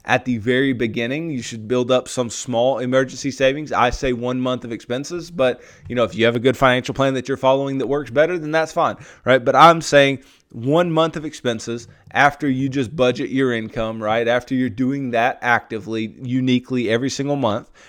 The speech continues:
right? I want one month of expenses in an emergency fund, and that will be, uh, kind of the baseline, right? That's the baseline that is set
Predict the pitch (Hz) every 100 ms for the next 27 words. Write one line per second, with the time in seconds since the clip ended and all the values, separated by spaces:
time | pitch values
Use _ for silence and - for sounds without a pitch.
0 | _ - 110 127 - _ _ _ 131 147
1 | 139 127 117 147 180 180 165 156 156 160
2 | 160 147 160 151 156 160 - 143 147 160
3 | 156 156 _ _ 120 123 143 165 - _
4 | - 127 139 131 139 131 - - - 117
5 | - 147 123 135 123 139 131 - 92 85
6 | 98 113 123 131 - 107 143 147 143 139
7 | 143 135 127 - 156 127 -